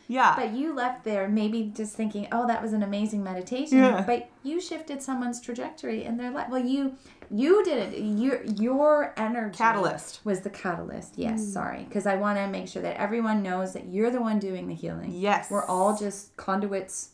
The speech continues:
Speaker 2: or catalysts or
Speaker 1: Yeah.
Speaker 2: amplifiers or mirrors. Um, you know,
Speaker 3: Mm.
Speaker 2: there's, you have to be willing and know that you can do the work and that
Speaker 1: Yeah.
Speaker 2: it's possible.
Speaker 3: Mm-hmm.
Speaker 2: Because if you don't feel or think that, it's not gonna happen.
Speaker 1: Yeah.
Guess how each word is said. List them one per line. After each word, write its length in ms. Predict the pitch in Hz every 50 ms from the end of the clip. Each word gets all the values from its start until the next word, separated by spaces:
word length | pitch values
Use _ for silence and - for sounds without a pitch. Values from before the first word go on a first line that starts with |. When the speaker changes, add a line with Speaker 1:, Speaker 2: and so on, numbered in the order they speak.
| _ _ -
Speaker 2:
or 120 | 175 165
catalysts 600 | - - - 180 180 185 - 185 185 185 - -
or 120 | - - -
Speaker 1:
Yeah. 180 | - 175 165 160 196
Speaker 2:
amplifiers 520 | 190 - 202 180 170 170 175 175 170 170
or 120 | 165 151
mirrors. 640 | 156 165 180 185 180 175 175 175 180 175 170 - - - - - - - - - -
Um, 400 | 160 151 147 147 160 - - - - _ _ _ _ _ _ _ _ - - - - - - - -
you 180 | 220 180 190 170
know, 160 | 160 160 165
Speaker 3:
Mm. 300 | 170 170 - - - - - - - _ _
Speaker 2:
there's, 640 | - 175 170 165 165 170 165 165 165 - - - - _ _ _ _ _
you 320 | - 185 175 202 226 269 285
have 260 | 262 269 262 247 254
to 60 | - 233
be 140 | 220 233
willing 560 | 233 196 170 160 165 180 185 220 262 302 330 - - _ _ _ _ _ -
and 280 | 196 185 175 175 180
know 240 | 180 175 165 170 190
that 120 | 208 - -
you 80 | 185
can 120 | 170 - 175
do 120 | 175 170
the 60 | 165
work 280 | 156 147 - - - -
and 120 | - 170 165
that 80 | 151
Speaker 1:
Yeah. 80 | 165 170
Speaker 2:
it's 80 | 165
possible. 500 | 170 151 143 - - - - - - - - _
Speaker 3:
Mm-hmm. 300 | - 226 202 180 185 196
Speaker 2:
Because 220 | 190 208 196 180 170
if 80 | 170 170
you 460 | 175 190 214 226 240 254 233 220 208
don't 340 | 208 190 180 180 185 - - -
feel 180 | 196 190 185 180
or 80 | 160 156
think 280 | - - 208 208 214
that, 260 | - - - - - -
it's 200 | - 180 - -
not 180 | 165 156 156
gonna 160 | 156 - 165 151
happen. 240 | 139 156 160 190
Speaker 1:
Yeah. 200 | 180 170 - -